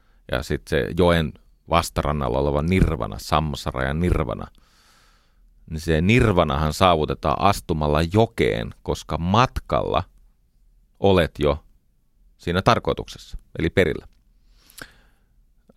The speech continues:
Vaikeeta joillekin länsimaisille, äh, tämmöisille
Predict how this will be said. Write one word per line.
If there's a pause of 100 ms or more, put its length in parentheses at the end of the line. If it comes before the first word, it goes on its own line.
Vaikeeta
joillekin
länsimaisille,
äh, (180)
tämmöisille